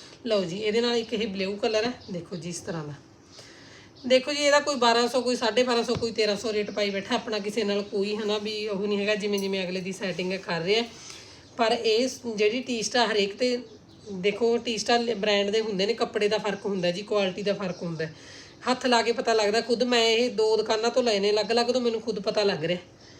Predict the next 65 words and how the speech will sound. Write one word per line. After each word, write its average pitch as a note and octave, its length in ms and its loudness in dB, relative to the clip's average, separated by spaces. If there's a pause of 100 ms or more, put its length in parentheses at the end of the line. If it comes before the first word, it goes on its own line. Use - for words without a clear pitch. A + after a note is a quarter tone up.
(220)
ਵੀ G#3+ 80 -4
ਕ-, A3+ 340 6
ਕੱਪੜੇ A3+ 260 2
'ਚ A3 80 -2
ਕਿੰਨਾ G3+ 280 2
ਕੁ G#3+ 120 -4
ਫਰਕ F#3+ 300 0
ਹੈ। F#3 60 0
ਹੈਗਾ G3+ 320 4
ਜੀ A#3+ 120 -2
ਫਰਕ, A3 300 0
ਇਹ A3+ 160 8
ਕੋਈ A3+ 200 2
ਗੱਲ G3 200 2
ਨਹੀਂ G3+ 140 0
ਹੈਗੀ G3+ 200 -2
ਵੀ A3 120 -4
ਨਹੀਂ G#3 280 -2
ਹੋਏਗਾ। G#3+ 280 0 (500)
ਤਾਂ A3 160 2
ਕਰਕੇ A3+ 340 2
ਜਿਹੜਾ A#3+ 220 2
ਸੌ A#3+ 200 0
ਦੋ G#3+ 160 0
ਸੌ A#3 160 -2
ਆ B3 80 2
ਰੇਟ G#3 220 2
ਦਾ G#3+ 180 0
ਫਰਕ A3 260 -4
ਪੈਂਦਾ G#3 300 -2
ਹੁੰਦਾ। A3 180 -4
ਕੋਈ A#3 160 -6
ਦੁਕਾਨਦਾਰ A3 500 0
ਬੋਲਾ G3 300 2
ਨਹੀਂ G3+ 120 -2
ਹੁੰਦਾ, F#3+ 260 -4
ਹੈ G#3 80 -2
ਨਾ, A#3+ 100 0
ਵੀ G#3+ 200 -4 (440)
ਹਜ਼ਾਰ G#3+ 260 6
ਵਾਲਾ G#3 180 4
ਸੂਟ G#3 260 -2
ਵੀ A3+ 140 2
ਆਪਾਂ A#3 240 2
ਨੂੰ G#3 160 2
ਉਹ A3+ 100 2
ਤੇਰਾਂ G#3 280 4
ਚੌਦਾਂ F3+ 280 -2
ਸੌ F#3 140 -4
ਦੇ E3+ 100 -6
ਵਿੱਚ F3+ 200 -6
ਦੇਊਗਾ। F3+ 360 -2 (420)
ਉਹਨਾਂ A3 160 2
ਨੂੰ A#3 80 2
ਵੀ B3 100 0
ਪਤਾ A3 300 4
ਹੁੰਦਾ G3 280 2
ਕਿ G3+ 160 0
ਗਾਹਕ F#3+ 300 2
ਬਣਾਉਣਾ G3 360 0
ਹੁੰਦਾ F3 260 -4
ਉਹਨਾਂ F3+ 160 -4
ਨੇ, G3+ 100 0
ਹੈ G#3+ 100 -2
ਨਾ। B3 100 -2